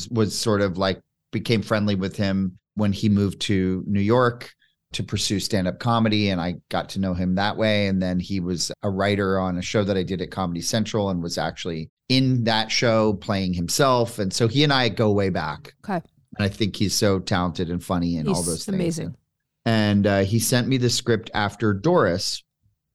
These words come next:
Speaker 1: and it was like, "Hey, Emily," his wife, Emily, r-, "and I wrote this script. Would you take a look?" It was not anything more than that. It wasn't like, you know, "Will you direct it?" or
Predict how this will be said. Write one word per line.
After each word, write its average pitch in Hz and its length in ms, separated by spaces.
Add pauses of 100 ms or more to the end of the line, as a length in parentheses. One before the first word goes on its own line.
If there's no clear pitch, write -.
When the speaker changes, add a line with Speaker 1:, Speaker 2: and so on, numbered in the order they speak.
(120)
Speaker 1:
and 131 140
it 131 60
was 123 220
like, 110 480 (300)
"Hey, 131 440
Emily," 117 480
his 110 240
wife, 104 340
Emily, 101 640 (100)
r-, 104 220
"and 104 140
I 98 120
wrote 95 260
this 92 180
script. - 360
Would 104 160
you 98 80
take 110 240
a 107 40
look?" 95 360 (200)
It 117 100
was 110 240
not 113 460 (200)
anything 117 460
more 104 200
than 95 180
that. 73 260
It 104 100
wasn't 110 380
like, 104 300 (280)
you 110 140
know, 98 180
"Will 98 180
you 101 200
direct 98 400
it?" 98 300
or 87 440